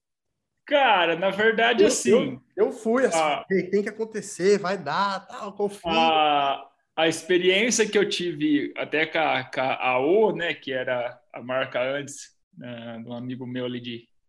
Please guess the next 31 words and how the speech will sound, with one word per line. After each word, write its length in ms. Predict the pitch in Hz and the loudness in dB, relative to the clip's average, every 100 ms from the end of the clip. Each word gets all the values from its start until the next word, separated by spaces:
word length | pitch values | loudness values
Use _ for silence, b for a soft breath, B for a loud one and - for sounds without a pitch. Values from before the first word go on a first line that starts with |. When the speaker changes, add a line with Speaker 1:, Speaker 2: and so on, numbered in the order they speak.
| _ | _
Speaker 1:
conhecido 500 | - 123 123 - 123 | -12 -10 -8 -10 -10
ali, 160 | 120 123 127 _ | -10 -10 -14 _
parceirão 480 | 120 120 127 123 123 | -8 -6 -6 -6 -6
ali 140 | 120 | -8
de 100 | 120 | -10
Ribeirão 400 | 127 135 123 113 | -12 -8 -6 -6
Preto, 580 | 113 160 226 196 131 - b b b b b b _ _ _ _ | -4 0 0 -2 -8 -14 b b b b b b _ _ _ _
é 120 | - | -6
que 100 | 165 | 0
é 40 | 202 | 2
muito 260 | 214 294 | 2 2
assim, 240 | 370 - 254 | 0 -2 -4
né, 80 | 214 | -2
cara? 260 | 170 160 | 2 2
Gel 400 | 147 175 185 190 | 2 4 4 4
é 160 | 247 381 | 2 0
nicho, 500 | 359 269 - - 151 | 2 2 2 0 -2
né? 320 | 143 165 160 _ _ _ - | -2 -4 -6 _ _ _ -10
É 80 | |
um 100 | 135 | -8
nicho 600 | 151 151 147 190 254 349 | -4 -4 -2 0 0 0
que, 120 | 339 302 | 0 -2
cara, 340 | 226 165 139 | 0 2 2
é 60 | 131 | 0
um 100 | - | -2
percentual 520 | 147 156 147 147 147 | -4 -4 -2 -2 -2
pequeno 680 | 170 - 151 160 175 226 | -8 -4 2 4 2 -2
de, 300 | 165 147 160 | -4 -6 -6
de 140 | 131 139 | -4 -2
atletas 640 | 139 143 131 131 127 - | -2 -2 -6 -4 -8 -10
consomem 1120 | - 139 139 - 147 135 131 160 233 359 - | -14 -10 -8 -6 -4 -2 0 0 0 -2 -6